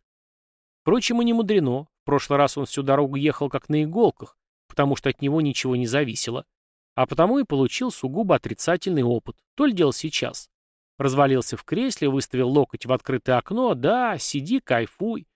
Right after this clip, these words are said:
Как там в известной поговорке? "Ветер в лицо, я еду". Ну-ка, вот я его сейчас подъе-, отставить, подколю. Зацени, Вова, какой ход мягкий. Небольшой холмик, на который я сознательно наехал правым передним твилом, подвеска даже не заметила.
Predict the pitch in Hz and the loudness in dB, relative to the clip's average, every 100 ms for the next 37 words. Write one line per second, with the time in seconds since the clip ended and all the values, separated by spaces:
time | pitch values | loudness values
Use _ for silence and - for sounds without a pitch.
0 | _ _ - 185 208 180 160 156 151 143 | _ _ -2 2 2 2 2 2 0 -4
1 | - 139 143 135 120 - - _ _ 127 | -6 0 2 2 -4 -8 -14 _ _ 0
2 | 139 131 123 123 127 - 131 120 135 254 | 2 2 0 0 -2 0 0 2 2 2
3 | 185 117 _ _ _ _ _ _ 214 240 | 0 -4 _ _ _ _ _ _ -4 -4
4 | 240 220 196 170 170 160 151 - 160 151 | -2 0 0 2 2 4 2 -2 -4 -4
5 | - 143 147 139 - _ - 117 - - | -4 0 0 0 -4 _ -10 -8 -6 0
6 | 131 170 - - 196 - 190 135 - _ | 2 2 -2 -10 -10 -2 0 0 -4 _
7 | _ _ _ _ _ _ _ _ _ 131 | _ _ _ _ _ _ _ _ _ -4
8 | 123 131 175 214 220 214 208 - - 202 | -4 0 0 0 2 2 0 -4 0 0
9 | - 247 - 143 113 - - - _ _ | 2 -4 -2 -2 -2 -6 -12 -12 _ _
10 | _ _ _ _ _ - 135 135 127 131 | _ _ _ _ _ -4 0 4 4 2
11 | - 123 - 196 143 - 117 135 127 127 | 0 -2 0 0 0 -2 -2 -2 0 0
12 | 123 - 131 120 135 - 123 123 127 131 | 0 0 -2 0 -2 -2 -2 0 0 0
13 | 135 123 123 131 127 113 131 127 123 120 | -2 -6 2 2 2 0 0 0 0 -6
14 | 110 165 220 131 123 123 165 - 139 139 | -4 -2 0 0 -2 0 -2 -2 -2 -2
15 | 123 131 131 202 190 - 113 - | 0 -2 -2 0 -2 -4 -10 -10